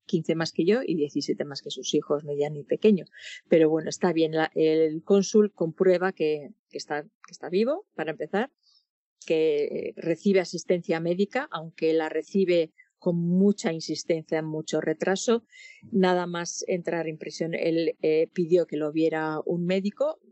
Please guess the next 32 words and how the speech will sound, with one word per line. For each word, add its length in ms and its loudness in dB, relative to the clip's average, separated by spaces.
El 200 -6
médico 960 -2
llegó 520 0
cuatro 280 0
meses 300 -4
después 560 0
y, 280 6
y 240 0
la 140 -4
medicina 440 -2
que 100 -6
necesitaba 920 -2
dos 320 -2
meses 340 -12
más 200 -12
tarde, 260 -12
al, 140 -14
al 140 -12
cabo 260 -4
de, 240 -2
de 100 -8
seis 240 -4
meses. 280 -2
No 220 0
tiene 260 0
nada 240 -2
grave, 320 0
pero 220 0
bueno, 220 -10
necesita 680 -8
esa 220 -4
medicación. 720 0